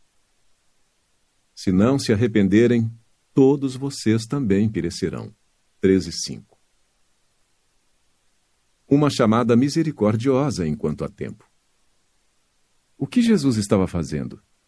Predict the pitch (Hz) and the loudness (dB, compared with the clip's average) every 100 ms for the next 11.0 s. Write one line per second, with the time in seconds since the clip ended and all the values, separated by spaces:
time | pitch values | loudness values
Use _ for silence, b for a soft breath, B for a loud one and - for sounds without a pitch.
0 | _ _ _ - 104 113 120 113 95 123 | _ _ _ 0 0 2 0 0 0 0
1 | 120 113 117 - 135 101 117 95 85 - | 2 0 0 0 0 2 2 0 -2 -6
2 | - 101 107 80 80 - 78 - 65 60 | -4 -2 -2 -4 -8 -8 -10 -8 -8 -8
3 | - - _ _ _ _ _ _ _ _ | -12 -18 _ _ _ _ _ _ _ _
4 | - 110 - 147 160 143 131 117 107 127 | -2 -2 0 -2 -2 -2 2 2 2 0
5 | 117 113 107 104 95 - 117 104 101 101 | 2 0 0 -4 -4 0 0 0 -2 -4
6 | 101 95 98 92 85 78 104 95 - 98 | -2 -2 0 -2 -4 -4 -4 -4 -6 -6
7 | 95 92 90 95 - 80 80 80 - _ | -4 -4 -6 -8 -8 -8 -8 -8 -16 _
8 | _ _ _ _ _ _ - 110 117 - | _ _ _ _ _ _ -2 0 0 -2
9 | 120 185 143 107 101 - 143 170 92 - | -2 -2 -2 -2 -6 -2 2 2 0 -8
10 | - 82 78 98 - - - - 117 | -4 -2 -2 -2 -4 -10 -8 -2 -2